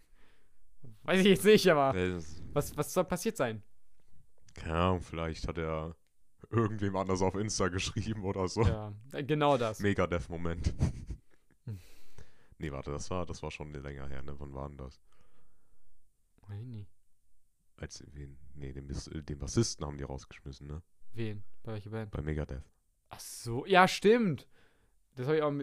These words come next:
Speaker 1: das hab ich nur mit am Rande. Das war so ein richtiger Anyway-Moment, da war ich
Speaker 2: Ja.
Speaker 1: so, ja,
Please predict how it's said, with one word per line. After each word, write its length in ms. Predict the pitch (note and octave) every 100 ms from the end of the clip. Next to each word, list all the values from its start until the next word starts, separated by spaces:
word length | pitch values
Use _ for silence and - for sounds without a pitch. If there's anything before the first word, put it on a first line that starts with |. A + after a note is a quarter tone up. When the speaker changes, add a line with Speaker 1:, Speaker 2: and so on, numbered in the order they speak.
| A#2+
Speaker 1:
das 140 | B2 B2
hab 60 | D3
ich 80 |
nur 100 | C#3+
mit 160 | C#3 C3+
am 120 | C3
Rande. 400 | A#2+ B2 A#2 A2 - _ - - - -
Das 160 | C#3 C3
war 100 | E3
so 80 | D#3
ein 60 |
richtiger 320 | D#3 A#2 C3+ C3
Anyway-Moment, 640 | C3 B2+ B2 A#2 A#2+ A#2
da 60 | A#2+
war 80 | A#2+
ich 100 | -
Speaker 2:
Ja. 120 | A#2
Speaker 1:
so, 260 | - -
ja, 320 | A#2+ A#2+ G#2+